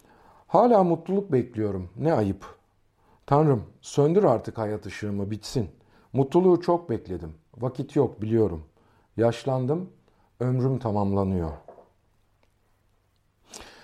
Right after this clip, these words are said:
Ama bu yalnızlık ve umutsuzluk Bay von Habe'nin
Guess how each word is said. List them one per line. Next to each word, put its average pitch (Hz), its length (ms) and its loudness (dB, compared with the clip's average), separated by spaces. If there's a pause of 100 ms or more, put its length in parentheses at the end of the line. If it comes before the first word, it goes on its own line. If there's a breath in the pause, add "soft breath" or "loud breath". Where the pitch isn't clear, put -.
(140 loud breath)
Ama 185 240 2
bu 240 80 2
yalnızlık 139 500 2
ve 120 80 4
umutsuzluk 127 720 -2 (360 soft breath)
Bay 131 260 4 (120)
von 156 140 2
Habe'nin 135 760 0